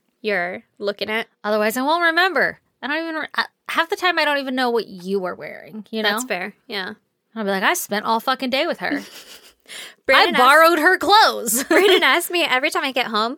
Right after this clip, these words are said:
Speaker 1: "What was Stacy's goddamn?" And I'm like, "I don't know." <laughs>
Speaker 2: Yeah, exactly.
Speaker 1: Why would I
Speaker 2: I don't
Speaker 1: remember that? It
Speaker 2: fucking
Speaker 1: was, like,
Speaker 2: remember.
Speaker 1: three hours ago.
Speaker 2: We never remember. That's
Speaker 1: Yeah.
Speaker 2: why they're not in the descriptions anymore.
Speaker 1: <laughs>
Speaker 2: We listen back and we still don't remember.
Speaker 1: Yeah.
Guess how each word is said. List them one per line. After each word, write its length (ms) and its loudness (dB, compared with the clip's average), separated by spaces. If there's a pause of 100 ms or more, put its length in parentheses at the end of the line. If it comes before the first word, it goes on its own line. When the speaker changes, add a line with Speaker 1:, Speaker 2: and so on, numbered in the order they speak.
(140)
Speaker 1:
"What 160 -2
was 100 -6
Stacy's 380 -4
goddamn?" 440 -4
And 80 -10
I'm 60 -10
like, 220 -12
"I 180 0
don't 120 -4
know." 160 -2
<laughs> 160 0
Speaker 2:
Yeah, 540 4
exactly. 760 -2 (160)
Speaker 1:
Why 120 0
would 40 2
I 0 -
Speaker 2:
I 140 2
don't 80 4
Speaker 1:
remember 240 2
that? 60 4
It 20 4
Speaker 2:
fucking 140 2
Speaker 1:
was, 60 0
like, 100 0
Speaker 2:
remember. 200 -2
Speaker 1:
three 100 2
hours 300 0
ago. 360 -2 (120)
Speaker 2:
We 140 -4
never 340 2
remember. 580 -4
That's 180 0
Speaker 1:
Yeah. 40 2
Speaker 2:
why 80 4
they're 120 0
not 100 2
in 80 0
the 60 -2
descriptions 540 -2
anymore. 440 -2
Speaker 1:
<laughs> 40 -2 (1400)
Speaker 2:
We 160 0
listen 300 0
back 220 2
and 100 0
we 120 0
still 340 2
don't 240 0
remember. 460 -2
Speaker 1:
Yeah. 600 0